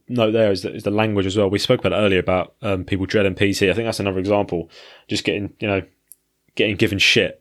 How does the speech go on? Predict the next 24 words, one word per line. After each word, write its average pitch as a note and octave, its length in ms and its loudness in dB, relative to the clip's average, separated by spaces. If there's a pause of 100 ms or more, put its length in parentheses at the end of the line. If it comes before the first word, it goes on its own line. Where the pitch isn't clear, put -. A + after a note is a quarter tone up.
every G2 220 -2
P G#2 160 2
T G#2 100 -2
session F2 240 0
just G2 180 -2
because F#2+ 220 -2
you F#2+ 60 -4
don't G2+ 140 -2
happen G#2 260 -6
to - 80 -6
be G#2+ 60 -2
at - 40 -2
the - 40 -6
front F#2+ 200 -4
of F#2+ 80 -4
a F#2+ 40 4
run, F2 260 0 (600)
and G2+ 120 -4
then F#2 180 -2
you're G2 160 2
now G2 200 2
dreading F#2+ 280 0
P G2+ 200 0
T. F2 340 0